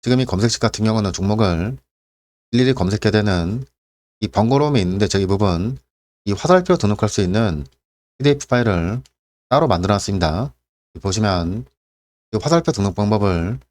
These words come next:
피디에프 파일로 따로 만들어 놨습니다. 상단에 보시면 제 번호가 나와 있죠. 공일공 사삼팔공. 한번 하면 제 번호가 있습니다. 제 번호로 이 수급이라고 문자를 주시면은 피디에프 파일도 다 무료로 발송해 드리겠습니다.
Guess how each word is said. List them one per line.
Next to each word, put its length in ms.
피디에프 160
파일로 260
따로 560
만들어 240
놨습니다. 640
상단에 300
보시면 640
제 80
번호가 260
나와 280
있죠. 300
공일공 680
사삼팔공. 680
한번 180
하면 180
제 80
번호가 300
있습니다. 280
제 120
번호로 580
이 120
수급이라고 580
문자를 280
주시면은 680
피디에프 200
파일도 240
다 420
무료로 300
발송해 280
드리겠습니다. 680